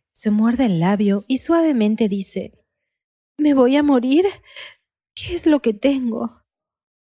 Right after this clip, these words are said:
El doctor se inclina hacia adelante y le dice, "Por favor, comprende lo que estoy diciendo y déjame terminar antes de responder.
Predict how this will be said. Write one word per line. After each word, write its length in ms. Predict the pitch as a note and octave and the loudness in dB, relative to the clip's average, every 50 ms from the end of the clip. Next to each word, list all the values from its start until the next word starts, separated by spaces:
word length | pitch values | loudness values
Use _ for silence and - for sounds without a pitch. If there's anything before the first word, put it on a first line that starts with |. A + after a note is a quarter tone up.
| _ _ _ _ _ | _ _ _ _ _
El 100 | B3 B3 | -4 -2
doctor 380 | A3+ B3+ - - - E4 D#4+ D4+ | -2 -2 -4 0 0 0 0 0
se 100 | - D4+ | 0 0
inclina 440 | B3+ G#3 - F3+ F#3+ F#3+ F#3+ G3+ | 0 0 0 0 0 2 2 2
hacia 200 | G3 - - G#3+ | 0 0 0 0
adelante 720 | G3+ F#3 E3+ D#3 D#3+ D#3+ D#3+ D#3+ D#3+ D3+ - D#3+ D#3+ D#3 - | 0 2 2 0 0 0 0 0 -2 -2 0 0 0 0 -2
y 120 | - G#3 G#3+ | -2 -2 0
le 160 | G#3 G3+ G3 | 2 2 2
dice, 680 | G#3+ G#3+ G#3 F#3+ - - F#3+ F#3 F3+ F#3 F3+ - _ _ _ _ _ _ | 2 0 0 -2 -2 -2 0 0 0 -2 -4 -8 _ _ _ _ _ _
"Por 180 | - D#4 D#4 D4+ | -2 -2 -2 0
favor, 480 | - B3+ A3+ E3 D3 C#3 C#3 D3 C3+ - _ _ _ _ _ _ _ _ _ _ _ _ _ _ _ _ _ | -2 -2 -2 -2 -2 -4 -6 -8 -10 -14 _ _ _ _ _ _ _ _ _ _ _ _ _ _ _ _ _
comprende 540 | _ - B3 C4 A#3 - E4 F4+ F#4+ F#4 F#4+ | _ 0 0 2 2 2 2 2 2 2 2
lo 140 | F4 C#4+ B3 | 4 2 2
que 160 | - G3 F#3 | 2 0 0
estoy 360 | E3 D#3+ - - F#3 F3+ F3 | 0 -2 -2 -2 0 0 2
diciendo 680 | E3 F3 E3 - - F3+ E3+ E3 D#3+ D#3+ D#3 D#3 D#3 - | 2 0 -2 -2 -2 -2 0 0 0 0 0 -2 -2 -2
y 120 | - C4 C#4+ | 0 0 2
déjame 380 | E4+ F4 E4 - E4 D#4+ D#4 | 2 2 2 0 0 0 0
terminar 540 | C#4+ - G#3 G3 G3 F3 D#3+ D#3+ E3+ F3 E3+ | 2 2 0 2 2 0 0 0 0 0 0
antes 340 | F#3 F3+ E3 D#3+ - D#3+ D3+ | 0 0 0 0 -2 -2 -2
de 80 | D#3+ E3 | -2 -2
responder. 760 | D#3 E3 D#3 - - D#3+ D#3+ D#3 D3+ D3 D3 C#3+ D3 C#3+ | -2 -2 -4 -4 -4 -4 -4 -2 -2 -4 -4 -6 -8 -12